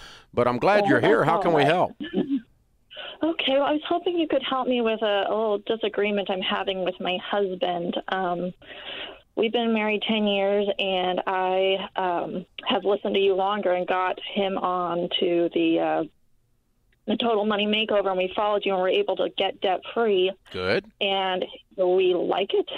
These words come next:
Speaker 2: He likes it a lot.
Speaker 1: Good.
Speaker 2: And, but now we are having, um, our second baby due in November, and he's having to work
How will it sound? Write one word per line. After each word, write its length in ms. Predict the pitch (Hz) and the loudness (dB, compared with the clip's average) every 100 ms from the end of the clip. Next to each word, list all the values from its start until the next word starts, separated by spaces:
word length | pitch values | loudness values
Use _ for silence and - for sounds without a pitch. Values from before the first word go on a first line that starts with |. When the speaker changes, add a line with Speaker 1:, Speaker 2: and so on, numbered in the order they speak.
| - - | -14 -18
Speaker 2:
He 360 | - 220 240 226 | -6 0 2 2
likes 380 | 208 208 214 - | 2 0 -2 -2
it 200 | 214 - - - 175 | -4 -4 -6 -6 -4
a 60 | |
lot. 600 | 175 170 165 165 240 - - - - - - - | 0 0 2 2 0 -2 -6 -10 -10 -20 -20 -4
Speaker 1:
Good. 120 | 202 202 | 2 4
Speaker 2:
And, 360 | 226 190 190 - | 4 0 -2 -4
but 100 | 196 | -2
now 320 | 214 220 226 | 0 0 0
we 220 | 220 214 | 2 2
are 160 | 202 196 | 2 0
having, 440 | - 190 196 196 | 0 -2 -2 -2
um, 440 | 196 185 180 180 185 _ _ _ - | -2 -2 -4 -6 -10 _ _ _ -4
our 140 | 190 - - | -4 -2 -4
second 360 | 214 220 214 | -2 -2 -2
baby 560 | - 190 185 185 185 185 - _ _ _ _ - | 0 0 2 2 2 -2 -8 _ _ _ _ -2
due 160 | 208 | 0
in 100 | 196 | 0
November, 840 | 196 185 233 220 208 202 190 196 214 _ _ _ | -2 -2 -2 0 0 2 2 0 -4 _ _ _
and 160 | 202 196 | -6 -4
he's 180 | 233 220 | -2 -2
having 260 | 220 208 | -2 -2
to 80 | 196 | -2
work 200 | 190 202 | 0 -2